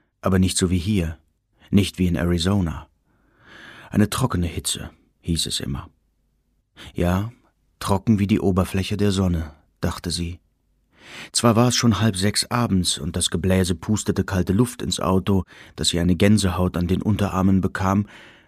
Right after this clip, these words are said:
aber wenn sie mit den Fingern die Fensterscheibe berührte, zuckte ihre Hand zurück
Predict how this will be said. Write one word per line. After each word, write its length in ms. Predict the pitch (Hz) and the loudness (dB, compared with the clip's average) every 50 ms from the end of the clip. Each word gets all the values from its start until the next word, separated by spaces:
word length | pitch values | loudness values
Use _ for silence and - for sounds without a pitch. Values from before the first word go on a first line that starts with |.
| _ _ - | _ _ -4
aber 180 | - 104 104 101 | -2 0 2 4
wenn 160 | 110 113 120 | 4 4 4
sie 120 | 117 117 | 4 2
mit 160 | 113 113 - | 0 2 2
den 120 | 113 107 98 | 2 2 2
Fingern 380 | - - - 131 143 143 135 | 0 -2 -2 0 0 0 0
die 120 | 120 101 95 | 0 -2 -2
Fensterscheibe 680 | - - 107 110 110 - - 104 - - 104 101 92 95 | -2 0 0 0 0 0 -2 -2 -2 0 0 0 2 2
berührte, 680 | 90 92 98 85 98 101 104 101 101 - 107 113 110 110 - | 2 0 0 2 2 4 2 2 2 -2 -4 -6 -6 -6 -4
zuckte 340 | - - 110 104 - - 92 | -4 -2 -2 -2 -2 0 0
ihre 300 | 92 95 85 90 82 80 | 0 2 2 0 0 0
Hand 160 | 95 95 87 | 0 0 0
zurück 520 | - - 95 87 - 98 92 - - - | 0 -2 0 0 0 -2 -2 -4 -8 -14